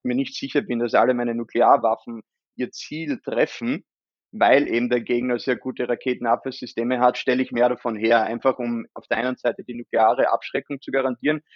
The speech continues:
und auf der anderen Seite auch zu garantieren, dass ich wirklich im Ernstfall alle seine Atomwaffen mit einem Erstschlag auslöschen könnte. Diese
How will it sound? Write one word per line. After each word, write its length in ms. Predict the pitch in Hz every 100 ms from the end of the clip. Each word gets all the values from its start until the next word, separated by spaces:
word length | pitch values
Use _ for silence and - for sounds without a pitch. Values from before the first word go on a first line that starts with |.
| - -
und 100 | 127
auf 100 | -
der 120 | 90
anderen 220 | 120 127
Seite 360 | - 117 110 107
auch 100 | -
zu 100 | 120
garantieren, 560 | 120 120 110 127 117 -
dass 220 | 110 -
ich 160 | 120
wirklich 300 | 123 123 113
im 100 | 101
Ernstfall 420 | 107 117 - - 107
alle 220 | 113 117
seine 320 | 120 117 117 _ _ _ - -
Atomwaffen 880 | - 127 127 117 113 - 120 113 110
mit 160 | 123
einem 200 | - 117
Erstschlag 480 | 80 107 - 110 104
auslöschen 520 | 101 107 104 104 -
könnte. 440 | - 107 107 - - _ _ - _ _ _ _ _ _ _ _ _ _ 151
Diese 560 | 151 143 151 147 151